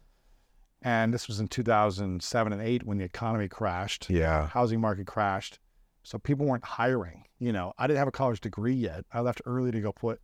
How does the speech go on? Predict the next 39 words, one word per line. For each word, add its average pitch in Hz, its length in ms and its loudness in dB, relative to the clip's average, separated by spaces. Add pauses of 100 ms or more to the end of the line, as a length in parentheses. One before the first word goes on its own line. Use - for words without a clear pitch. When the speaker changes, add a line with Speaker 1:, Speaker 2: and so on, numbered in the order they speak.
(120)
Speaker 1:
chase - 240 0
the 113 60 -8
dream 113 200 0
of 95 100 -4
football. 95 460 -6 (180)
Speaker 2:
Right. 82 320 2 (100)
Speaker 1:
I 151 40 -4
had 160 120 -2
five 131 240 4
credits 127 380 0
left, 107 260 -2
but 113 80 0
I 113 60 6
was 110 120 0
like, 107 260 0
I 117 40 -4
didn't 147 140 -2
have, 139 340 0
I 143 40 -2
didn't 165 100 4
even 139 60 0
study 143 380 0
in 98 80 -2
school 127 320 -2
though. 92 220 -4
So 113 140 -2
I 107 40 2
didn't 127 160 0
have 120 500 0 (220)
confidence 107 560 0
from 113 160 -4
school 120 380 -2
to 104 80 -4
get 135 180 0
me 120 140 0
a 98 80 -2
job 107 360 2
or 104 120 -2
something. 104 460 -2